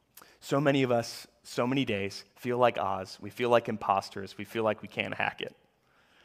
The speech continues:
We need tangible reminders that the Spirit is at work. So,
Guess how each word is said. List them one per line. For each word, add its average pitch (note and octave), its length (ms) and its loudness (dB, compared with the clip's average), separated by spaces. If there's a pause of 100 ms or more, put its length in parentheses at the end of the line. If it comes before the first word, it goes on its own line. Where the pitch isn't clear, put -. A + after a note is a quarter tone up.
(440)
We A#2+ 120 -4
need A#2+ 320 -2
tangible B2 520 -4
reminders G#2 540 -4
that - 100 -20
the - 80 -16
Spirit G#2+ 400 -2 (160)
is G#2+ 140 -8
at - 120 -8
work. - 280 -14 (960)
So, A#2+ 340 -2